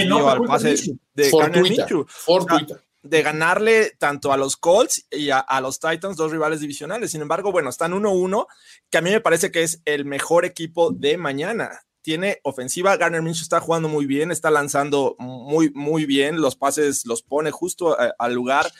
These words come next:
Speaker 2: y, bueno, está despertando el juego terrestre. Del otro lado, me parece que los Dolphins no han mostrado nada, no han mostrado nada y a lo mejor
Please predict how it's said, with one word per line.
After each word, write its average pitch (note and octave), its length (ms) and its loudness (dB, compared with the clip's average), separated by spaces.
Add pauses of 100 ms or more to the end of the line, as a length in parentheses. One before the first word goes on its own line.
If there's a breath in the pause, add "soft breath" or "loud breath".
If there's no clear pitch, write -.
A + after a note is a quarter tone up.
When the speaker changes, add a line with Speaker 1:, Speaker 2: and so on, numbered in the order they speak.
(260 loud breath)
Speaker 2:
y, A3 220 0
bueno, F3+ 220 0
está G3 160 0
despertando G3 460 0
el F#3 60 -2
juego F3+ 240 0
terrestre. D#3 520 0
Del D3+ 140 2
otro A3+ 180 2
lado, A3+ 380 4
me D#3+ 140 -4
parece G#3 220 -2
que - 60 -8
los D3 120 2
Dolphins A#3 400 -6
no E3+ 160 -2
han A#3 80 -2
mostrado G#3 600 0
nada, D#3 600 -4 (320)
no A2+ 120 -12
han F3+ 60 -4
mostrado G#3 280 0
nada A#3+ 200 4
y D3+ 260 -12
a D3+ 80 2
lo D#3+ 80 2
mejor G#3 260 0